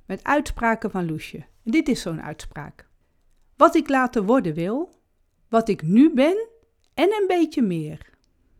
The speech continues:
Dat is dan zo'n uitspraak waarbij ik me meteen afvraag, wat, wat wilde ik als klein meisje worden? Wat wilde ik als klein meisje, als ik dan groot was, wat ging ik dan doen? En ik weet nog dat ik als kleuter zei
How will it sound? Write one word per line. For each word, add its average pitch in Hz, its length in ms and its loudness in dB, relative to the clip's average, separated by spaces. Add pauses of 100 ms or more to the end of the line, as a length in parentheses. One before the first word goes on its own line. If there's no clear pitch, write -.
(720)
Dat 240 160 -2
is 330 120 6
dan 320 140 6
zo'n 226 180 0
uitspraak 302 480 -2
waarbij 247 720 0
ik 247 120 -2
me 226 80 0
meteen 247 460 -2
afvraag, 220 440 -8
wat, 220 260 -8 (260)
wat 262 180 -6
wilde 349 280 2
ik 311 180 -4
als 294 160 -6
klein 277 300 -2
meisje 330 480 -2
worden? 151 380 -10 (360)
Wat 277 180 -8
wilde 339 420 0
ik 359 460 -4
als - 160 -12
klein 302 300 0
meisje, 311 520 -2 (180)
als 226 160 -8
ik 220 100 -8
dan 190 100 -4
groot 302 460 -2
was, 339 260 0 (180)
wat - 180 -10
ging 330 220 0
ik 302 160 0
dan 247 200 0
doen? 285 300 -2 (1080)
En 196 140 -4
ik 165 120 -4
weet 302 240 4
nog 302 140 0
dat 208 180 -2
ik 185 180 -4
als - 280 -10
kleuter 302 640 0
zei 185 520 -6